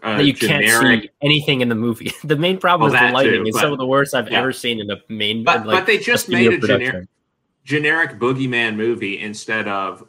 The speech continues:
Speaker 1: let's actually plumb the depths of the internet, like, for
Speaker 2: Yeah,
Speaker 1: all
Speaker 2: it's,
Speaker 1: of the
Speaker 2: it's
Speaker 1: lore
Speaker 2: no
Speaker 1: that
Speaker 2: The
Speaker 1: is out
Speaker 2: Bye Bye
Speaker 1: there
Speaker 2: Man.
Speaker 1: about Slender.
Speaker 2: That's for sure. It's no The Bye Bye Man. <laughs>
Speaker 1: It's no The Snowman. Um, but they, uh,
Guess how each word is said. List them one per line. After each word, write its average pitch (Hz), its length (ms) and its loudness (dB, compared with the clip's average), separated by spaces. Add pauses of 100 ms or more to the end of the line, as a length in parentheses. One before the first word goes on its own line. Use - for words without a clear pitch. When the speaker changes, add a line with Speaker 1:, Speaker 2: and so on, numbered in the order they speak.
Speaker 1:
let's 117 320 -4
actually 127 260 -2
plumb 113 480 0
the 107 80 -6
depths 107 440 -2
of 92 120 -8
the 98 140 -4
internet, 95 560 -2
like, 104 180 0
for 107 240 -2
Speaker 2:
Yeah, 110 80 4
Speaker 1:
all 113 160 6
Speaker 2:
it's, 107 60 0
Speaker 1:
of 107 60 -4
the 98 40 0
Speaker 2:
it's 101 80 0
Speaker 1:
lore 107 120 0
Speaker 2:
no 143 120 6
Speaker 1:
that 139 60 6
Speaker 2:
The 139 80 -2
Speaker 1:
is - 100 -6
out 104 220 0
Speaker 2:
Bye 95 80 -8
Bye - 0 -
Speaker 1:
there 90 220 -10
Speaker 2:
Man. 92 60 -6
Speaker 1:
about - 120 -16
Slender. 95 260 -8
Speaker 2:
That's 95 120 -6
for - 120 -20
sure. - 180 -20 (360)
It's - 160 -18
no 104 100 -6
The 95 80 -10
Bye 87 260 -8
Bye 135 120 2
Man. - 340 -8
<laughs> - 40 -20 (540)
Speaker 1:
It's 107 200 -8
no 110 160 0
The 104 120 -6
Snowman. 95 760 -8
Um, 104 480 2 (220)
but 123 400 0
they, 139 200 6
uh, 117 420 2